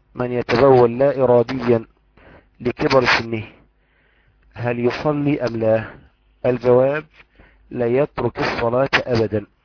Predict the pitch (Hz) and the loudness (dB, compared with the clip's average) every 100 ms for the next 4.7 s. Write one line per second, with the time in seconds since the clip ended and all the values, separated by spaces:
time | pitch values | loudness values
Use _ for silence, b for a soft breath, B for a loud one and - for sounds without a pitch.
0 | _ _ _ _ _ _ _ _ _ 123 | _ _ _ _ _ _ _ _ _ -6
1 | 117 117 139 - 147 143 - 117 - 113 | -2 0 -2 0 -2 -2 -4 -4 -2 0
2 | 120 135 - 123 117 110 107 _ _ _ | 2 2 0 0 2 0 -4 _ _ _
3 | _ _ _ _ - _ _ - 143 160 | _ _ _ _ -20 _ _ -2 2 4
4 | 147 143 131 127 131 131 135 | 2 0 0 -4 -4 -4 -4